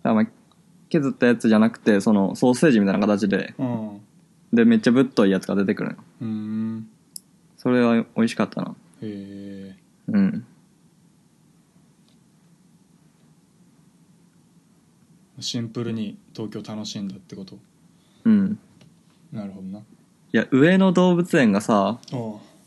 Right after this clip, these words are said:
Speaker 1: 広すぎてビビったわ。
Speaker 2: 俺行ったことないねんな。
Speaker 1: <clears throat> そう、俺も最初、全然行く予定ちゃうくて、
Speaker 2: うん。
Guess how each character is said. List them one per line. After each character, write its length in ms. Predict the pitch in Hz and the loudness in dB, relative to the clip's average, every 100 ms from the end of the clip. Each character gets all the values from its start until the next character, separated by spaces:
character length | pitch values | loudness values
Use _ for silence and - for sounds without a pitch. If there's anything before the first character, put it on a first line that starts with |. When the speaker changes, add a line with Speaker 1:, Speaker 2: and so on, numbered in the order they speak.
| _ _ _ _ _ | _ _ _ _ _
Speaker 1:
広 340 | - 185 185 185 | -2 4 4 4
す 100 | 185 | 2
ぎ 100 | - | 4
て 120 | 107 | 2
ビ 160 | 120 135 | 4 4
ビ 100 | 113 | 2
っ 20 | |
た 180 | - 101 | 2 2
わ。 260 | - - _ _ _ - _ _ | 0 -6 _ _ _ -20 _ _
Speaker 2:
俺 140 | 120 127 | -10 -8
行 40 | |
っ 20 | |
た 100 | 208 | -8
こ 100 | 208 | -8
と 60 | 147 | -8
な 120 | 117 | -8
い 20 | |
ね 100 | 110 | -10
ん 80 | 101 | -12
な。 160 | 98 98 _ _ _ _ _ _ _ | -14 -18 _ _ _ _ _ _ _
Speaker 1:
<clears throat> 360 | 190 - - - | -6 -2 -2 -2
そ 160 | 120 117 | 0 0
う、 260 | - - - | -2 -8 -2
俺 160 | 147 | 2
も 80 | 175 | 2
最 200 | 156 147 | 4 4
初、 120 | 151 170 - - | 4 2 -2 0
全 140 | 180 | 4
然 100 | 190 | 4
行 100 | 190 | 4
く 60 | 196 | 4
予 140 | 131 | 4
定 180 | 117 110 | 4 4
ち 60 | 139 | 4
ゃ 80 | |
う 80 | 143 | 2
く 140 | 139 - | 0 0
て、 320 | 110 98 - | 2 2 0
Speaker 2:
う 60 | 131 | -4
ん。 280 | 113 104 | -6 -8